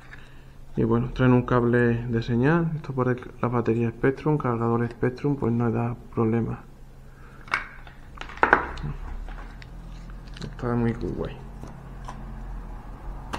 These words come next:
El conector es un detalle. Aquí pegatina. Smart Technology, Smart Spectrum, muy guay. Para ponerla a los cacharros. Spectrum.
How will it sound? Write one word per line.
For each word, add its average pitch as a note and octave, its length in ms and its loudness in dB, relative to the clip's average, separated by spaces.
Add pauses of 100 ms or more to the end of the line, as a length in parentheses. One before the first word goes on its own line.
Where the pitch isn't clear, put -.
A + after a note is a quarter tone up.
(280)
El B2+ 160 4
conector A#2 440 4
es A#2+ 40 4
un B2+ 120 6
detalle. D3+ 520 8
Aquí C3 280 6
pegatina. B2+ 880 6 (1400)
Smart A#2 360 2
Technology, D3+ 840 8
Smart C3 400 4 (1120)
Spectrum, C#3 440 2
muy C3 180 6
guay. C#3 300 6 (760)
Para A#2 180 4
ponerla A#2 360 4
a - 20 4
los A2 140 0
cacharros. D3+ 520 2 (540)
Spectrum. E3 680 2